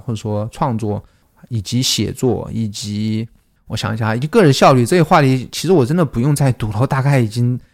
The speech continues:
现在我看那些网络文章，我大，看到标题我就知道他大概要些讲些什么。那其实很简单，我如果不读这些内容呢，我以后就不看这些文章或不订阅那些律师来就行了。其实还有一些律师来，我觉得还是挺有值得去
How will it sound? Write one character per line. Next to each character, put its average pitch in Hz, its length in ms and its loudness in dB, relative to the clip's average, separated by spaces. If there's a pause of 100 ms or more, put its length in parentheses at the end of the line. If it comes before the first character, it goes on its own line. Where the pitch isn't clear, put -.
(280)
现 180 200 0
在 175 80 6
我 135 80 6
看 165 220 0
那 143 80 2
些 151 80 4
网 117 160 2
络 127 140 2
文 113 100 2
章， 131 140 0
我 123 40 0
大， 123 140 -4
看 185 220 0
到 165 100 4
标 160 180 4
题 151 120 2
我 117 100 2
就 117 80 -2
知 127 80 -2
道 127 80 0
他 117 140 -4
大 120 120 -6
概 113 120 -4
要 107 120 -2
些 110 160 -6
讲 - 240 -12
些 - 140 -12
什 104 100 -10
么。 104 120 -6
那 147 100 -2
其 156 120 -6
实 175 80 4
很 143 180 2
简 123 180 4
单， 113 160 0
我 127 100 2 (120)
如 123 160 0
果 170 100 0
不 214 140 2
读 139 120 2
这 127 100 2
些 131 100 2
内 135 140 0
容 104 140 0
呢， 110 80 0
我 98 140 -4
以 101 100 -8
后 110 220 -4
就 104 240 -2 (600)
不 135 180 -2
看 127 360 0
这 120 140 0
些 120 140 0
文 101 220 -2
章 107 180 -4
或 107 100 -6
不 101 120 -8
订 110 160 -2
阅 107 60 -2
那 101 60 -2
些 104 140 -6
律 104 140 -4
师 101 120 -10
来 95 80 -8
就 101 80 -6
行 - 160 -10
了。 98 80 -6
其 - 60 -10
实 196 80 0
还 175 140 2
有 117 80 4
一 - 20 -2
些 127 140 -2
律 127 100 -2
师 127 80 -6
来， 127 80 0
我 110 100 0
觉 95 120 -6
得 104 60 -4
还 101 120 -4
是 107 60 -4
挺 101 240 -6
有 101 220 -6 (240)
值 110 300 -4
得 113 200 0
去 110 360 -2